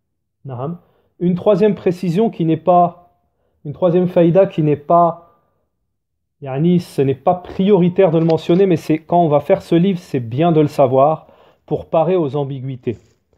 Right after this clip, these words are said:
Pour parer aux ambiguïtés. La troisième chose que je voudrais mentionner à propos de ce livre, c'est de ne pas faire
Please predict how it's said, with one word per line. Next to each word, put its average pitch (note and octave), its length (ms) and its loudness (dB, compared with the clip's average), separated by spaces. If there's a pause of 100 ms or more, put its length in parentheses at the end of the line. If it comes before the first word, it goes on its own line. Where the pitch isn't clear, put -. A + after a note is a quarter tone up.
(300)
Pour - 200 -6
parer D#3 220 0
aux D#3 160 0
ambiguïtés. C3+ 460 -6
La B2+ 140 -2
troisième F3+ 360 0
chose F3+ 220 -4
que D#3 120 -4
je C#3 60 -8
voudrais D3 220 0
mentionner D3 380 0
à D#3 80 4
propos C#3 280 -4
de C3 60 -6
ce - 120 -6
livre, E3 360 -4 (600)
c'est F3 200 0
de D#3+ 140 2
ne D#3+ 120 2
pas G3+ 260 2
faire D3 340 -2